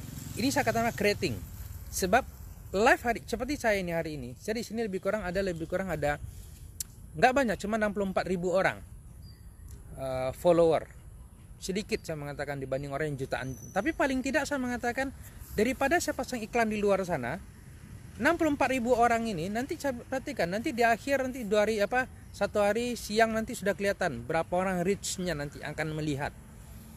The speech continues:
Saya mengatakan dari enam puluh empat ribu orang, sepuluh persen saja yang bisa melihat, itu sudah oke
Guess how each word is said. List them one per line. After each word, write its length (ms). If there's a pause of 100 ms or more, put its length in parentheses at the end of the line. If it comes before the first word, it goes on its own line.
(480)
Saya 240
mengatakan 480
dari 240
enam 160
puluh 160
empat 160
ribu 240
orang, 240
sepuluh 400
persen 400
saja 240
yang 80
bisa 160
melihat, 400
itu 160
sudah 320
oke 240